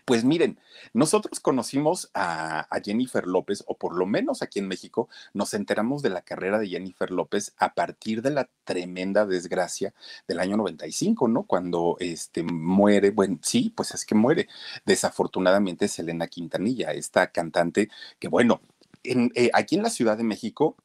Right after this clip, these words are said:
claro que fue conocida, claro que fue un éxito.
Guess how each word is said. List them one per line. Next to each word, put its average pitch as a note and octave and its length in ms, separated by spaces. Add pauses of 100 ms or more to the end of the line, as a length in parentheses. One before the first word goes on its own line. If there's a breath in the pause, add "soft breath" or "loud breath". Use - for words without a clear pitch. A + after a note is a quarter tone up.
(140)
claro D#3+ 420
que - 120
fue F#2+ 160
conocida, F#2 520 (120)
claro E3 340
que A#2 120
fue G2+ 180
un F#2+ 80
éxito. G#2 500